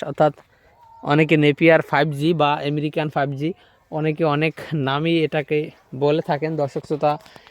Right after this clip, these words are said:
এই গাছটি আসলে সঠিক নাম কি সেটা আসলে আমরা কেউ জানি না, যদিও এটা আমেরিকার সেই গুয়াতিমালা রাজ্য থেকে আনা হয়েছে, সে কারণে এটার নাম কিন্তু গুয়াতিমালা দেওয়া হয়েছে বা গুয়াতিমালা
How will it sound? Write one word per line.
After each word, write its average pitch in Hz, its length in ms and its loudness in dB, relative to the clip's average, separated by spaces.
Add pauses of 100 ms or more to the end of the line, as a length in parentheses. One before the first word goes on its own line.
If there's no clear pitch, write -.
(180)
এই 147 100 2
গাছটি 151 400 2
আসলে 160 320 2 (320)
সঠিক 190 420 0
নাম 160 220 0
কি 185 140 -8
সেটা 170 240 -4
আসলে 160 300 -2
আমরা 160 140 -6
কেউ 165 200 -6
জানি 143 280 -4
না, 190 60 -10 (520)
যদিও 165 380 -2
এটা 180 200 2 (340)
আমেরিকার 165 400 -2
সেই 170 200 -2 (100)
গুয়াতিমালা 165 500 -2 (220)
রাজ্য 151 200 0 (120)
থেকে 170 180 -8 (100)
আনা 151 200 -4
হয়েছে, 151 280 -4 (520)
সে - 200 -4
কারণে 175 260 2
এটার 160 220 0 (100)
নাম 160 200 -2
কিন্তু 160 240 -8 (100)
গুয়াতিমালা 156 560 -4 (380)
দেওয়া 156 240 4
হয়েছে 156 320 0 (440)
বা 147 120 4 (100)
গুয়াতিমালা 156 500 0